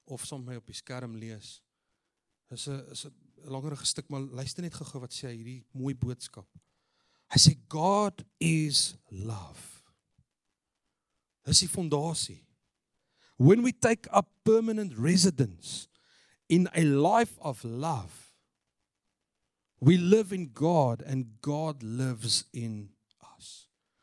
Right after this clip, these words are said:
Dit is moeilik om laat God deur my lewe kan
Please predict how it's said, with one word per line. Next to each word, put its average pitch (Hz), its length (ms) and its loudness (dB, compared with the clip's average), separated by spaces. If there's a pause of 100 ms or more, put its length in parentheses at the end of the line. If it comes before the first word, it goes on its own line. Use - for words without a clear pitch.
(1700)
Dit - 520 -20
is - 80 -16
moeilik 180 540 0
om 147 180 -6
laat 131 160 -6
God - 300 -2 (140)
deur 127 220 -10
my 135 200 -8
lewe 143 340 -2
kan 127 180 -10